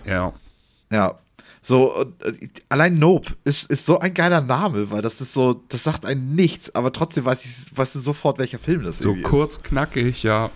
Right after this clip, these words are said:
Speaker 1: Hat
Speaker 2: Ja,
Speaker 1: so
Speaker 2: Get Out hat auch, also
Speaker 1: hat auf jeden
Speaker 2: ist
Speaker 1: Fall
Speaker 2: genial.
Speaker 1: Potenzial, so, dass man
Speaker 2: Was
Speaker 1: sofort das
Speaker 2: Besonderes.
Speaker 1: zuordnen kann, ja.
Speaker 2: Ja.
Speaker 1: Auf jeden Fall. Ja, ist auf jeden Fall ein sehr spannender und guter Film, hat mir richtig gefallen.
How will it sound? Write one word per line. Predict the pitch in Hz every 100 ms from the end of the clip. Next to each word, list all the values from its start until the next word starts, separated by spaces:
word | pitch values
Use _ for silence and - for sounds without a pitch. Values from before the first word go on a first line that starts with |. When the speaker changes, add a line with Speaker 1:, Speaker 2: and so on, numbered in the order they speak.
| -
Speaker 1:
Hat | 117 113
Speaker 2:
Ja, | 107
Speaker 1:
so | 110 110 104
Speaker 2:
Get | 156
Out | 196 185 165
hat | 165
auch, | - - 139 - -
also | - - - -
Speaker 1:
hat | - 113
auf | 110
jeden | 117 107
Speaker 2:
ist |
Speaker 1:
Fall | 131 127
Speaker 2:
genial. | -
Speaker 1:
Potenzial, | 107 104 101 - 101 104 104
so, | 98 101 95 95 92 92 101 113 - -
dass | 92 104
man | 104
Speaker 2:
Was | 104
Speaker 1:
sofort | - 117 113
das | 104 85
Speaker 2:
Besonderes. | -
Speaker 1:
zuordnen | 131 95 95 92 92
kann, | - 90 92
ja. | 95 98 - _ _ _ _ _ _ -
Speaker 2:
Ja. | 98 98 _
Speaker 1:
Auf | 92 -
jeden | 95 87
Fall. | - 90 110 _ -
Ja, | 104
ist | 131
auf | 139
jeden | 151 143
Fall | 131
ein | 131
sehr | 120 117
spannender | - - 127 139 131
und | 127
guter | 135 135
Film, | 127 - 127 127 123
hat | 98
mir | 110
richtig | 131 - -
gefallen. | 127 - 120 123 127